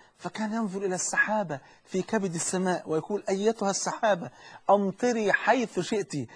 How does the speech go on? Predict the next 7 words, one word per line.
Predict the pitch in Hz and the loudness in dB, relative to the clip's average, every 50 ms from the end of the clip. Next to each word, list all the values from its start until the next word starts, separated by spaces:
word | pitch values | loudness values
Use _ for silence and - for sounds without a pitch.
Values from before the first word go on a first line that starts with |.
| - - | -20 -20
فإن | - - 165 180 208 220 202 190 | -4 0 2 2 4 4 2 2
خراجك | - - 175 175 185 196 175 143 185 180 - 196 202 202 - | 0 2 0 2 4 4 4 2 0 -2 -2 -6 -8 -8 -8
سوف | - - 214 254 226 - - | -2 0 2 2 2 2 2
يأتيني | 226 214 - 175 - 240 240 233 226 226 220 | 2 2 2 0 -2 -2 0 0 0 0 0
إن | 208 | -2
شاء | 190 - - 226 175 | -2 2 4 4 4
الله." | 170 151 151 147 135 117 | 6 4 6 6 4 4